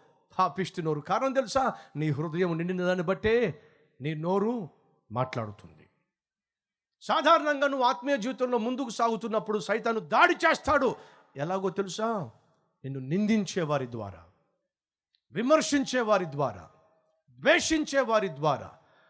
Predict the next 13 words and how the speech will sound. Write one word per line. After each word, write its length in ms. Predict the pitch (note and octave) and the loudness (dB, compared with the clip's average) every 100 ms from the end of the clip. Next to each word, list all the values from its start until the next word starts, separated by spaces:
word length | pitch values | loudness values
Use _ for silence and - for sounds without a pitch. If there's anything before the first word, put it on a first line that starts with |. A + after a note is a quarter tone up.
| _ _ A#2+ | _ _ -16
నోరు 500 | C3 D3 G#3 G#3+ F#3+ | -6 0 2 2 0
కుదురుగా 480 | - F#3+ A3+ A3+ G#3 | -2 -2 0 2 2
ఉండని 480 | F3 D3+ G#3+ B3+ B3+ | 2 0 2 4 4
వారి 260 | F#3+ E3+ D3+ | 4 2 0
ద్వారా 380 | B2 G#2 - - _ _ _ _ _ _ _ A#2 | -8 -10 -12 -20 _ _ _ _ _ _ _ -20
దాడి 340 | A2+ C#3 D3+ D3 | -6 -2 -2 -2
చేస్తాడు. 720 | B2+ G#2 - F2+ _ _ - | -8 -8 -16 -20 _ _ -12
ఈరోజు 300 | B2 D3 C#3 | -4 -2 -2
నిందిస్తున్నారా? 760 | C#3 D#3 E3 - D#3+ D#3 E3+ D3+ _ _ _ _ _ _ _ _ _ _ _ _ _ _ _ _ _ _ _ A2 | 0 0 0 -2 -2 0 -2 -6 _ _ _ _ _ _ _ _ _ _ _ _ _ _ _ _ _ _ _ -6
మాటలతో 720 | B2+ E3+ F3+ F3+ - F3 C#3+ C#3 | 0 0 2 -2 0 -2 -2 -2
గాయపరుస్తున్నారా? 800 | E3 E3+ F3+ F3 F#3+ F#3 F3+ F#3 - _ _ _ _ _ _ _ _ _ - | -2 2 0 0 -2 0 0 0 -6 _ _ _ _ _ _ _ _ _ -4
దయచేసి 400 | C3+ D3 C#3 C#3+ | -4 -2 -4 -2
గమనించండి. 640 | C#3+ C#3+ A#2+ A2 F2 E2+ | -2 -4 -6 -12 -12 -20